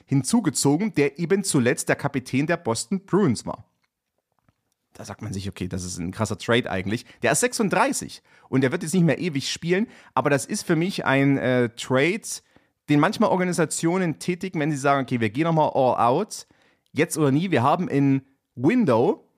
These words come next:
in dem wir nochmal einen weiteren Titel oder vielleicht sogar zwei Titel holen können. Und wir holen noch einen weiteren, der natürlich ein Stück weit vielleicht über seinem Zenit ist, aber der jetzt in diesem Moment uns weiterhelfen kann. Als Siegertyp,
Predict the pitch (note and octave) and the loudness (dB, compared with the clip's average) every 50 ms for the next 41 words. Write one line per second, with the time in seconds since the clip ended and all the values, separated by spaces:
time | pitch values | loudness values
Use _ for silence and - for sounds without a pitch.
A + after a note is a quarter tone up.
0 | _ _ _ _ _ - C3+ B2+ A#2+ D3 F3 F#3 F3+ E3+ D#3+ D#3 E3+ - - D3+ | _ _ _ _ _ -2 0 0 0 0 2 2 2 2 2 2 0 0 -4 -8
1 | C#3+ D3 D3 D3 D3 D#3 E3+ F3 F3+ F3+ F3 _ _ _ _ _ _ - C3 B2+ | -4 0 2 4 4 4 4 2 0 -2 -6 _ _ _ _ _ _ -6 -2 0
2 | A#2+ B2 C#3 E3 F3 E3+ F3+ F3 D#3+ - - F3 E3+ F3+ E3 C#3 C3+ B2 C3+ C3 | 2 2 2 2 0 -2 -2 -2 -2 -2 -4 -4 -2 0 2 2 2 2 2 0
3 | C3+ - - C3 A#2+ A2+ - - C3 B2+ C3 - D#3+ C#3+ - C3 A2+ A#2 B2 A#2+ | 0 0 0 -2 -2 0 0 0 0 0 0 -2 -6 -6 -4 -2 0 2 2 2
4 | A2+ A2+ A2+ - G2 F#2+ F2+ F#2 G#2+ - _ _ _ _ _ _ _ _ _ _ | 0 0 -2 -4 -6 -6 -6 -8 -10 -14 _ _ _ _ _ _ _ _ _ _
5 | _ - A#2 A2+ A2+ A#2+ A2+ B2+ E3+ A3+ A3+ G3+ F#3 E3+ C#3 B2 C3 D3+ F#3+ F#3 | _ -2 0 2 2 2 4 4 4 4 4 4 4 2 4 2 2 2 0 0
6 | - F#3+ F3 F#3 F#3+ G3 G3+ G3+ - _ _ _ _ _ - F#3 - E3+ - - | -2 -2 0 0 0 -2 -2 -6 -8 _ _ _ _ _ 0 2 2 2 0 0
7 | F#3 F#3 F3 - - - _ _ _ _ _ _ _ _ _ _ _ _ _ _ | -2 -2 -4 -4 -8 -16 _ _ _ _ _ _ _ _ _ _ _ _ _ _
8 | _ - - - - G#3 - G3 F3 E3 E3+ E3 D3 - - E3+ D#3+ D3+ C3 C#3 | _ -14 -10 -6 -6 -2 0 0 0 2 2 0 0 0 -2 -2 -2 0 2 2
9 | C3+ C3+ C3 B2+ B2+ - - B2+ A#2 A#2 A#2 D#3 A3+ C#4 - - - A#2 A#2+ D3 | 2 4 2 0 0 -2 0 2 2 2 2 2 0 -2 -4 -4 0 2 2 2
10 | A#3+ C#4+ - - - - - - - - _ _ _ _ _ _ _ - - A#2+ | 2 -2 -4 -8 -12 -14 -18 -18 -18 -20 _ _ _ _ _ _ _ -4 0 0
11 | C#3+ A#2+ D#3+ D#3 D#3+ A3+ B3+ B3 - - - F3 D#3+ F#3+ B3+ B3 A3 A3+ G#3 G3+ | 2 2 2 2 4 2 2 2 0 -4 -4 -4 -4 -2 0 2 2 2 4 4
12 | F3+ C#3+ B2+ - - D3+ C#3 - C3 B2+ C3+ C3+ - A2+ G#2+ G2 - - F#2 - | 4 2 2 2 0 0 2 2 2 2 2 2 0 0 0 0 -2 -4 -6 -6
13 | G2+ F2+ F2+ F2+ - - C3 D3+ E3 F3 F3+ F3 - - - _ _ - - G2+ | -6 -6 -6 -4 -2 0 2 4 4 2 0 -2 -6 -8 -8 _ _ -12 -8 -6
14 | A#2+ F3+ G3 A3 G#3 G#3 - G#3 G#3+ A#3 - - | -4 0 0 0 0 0 -2 -4 -4 -4 -6 -12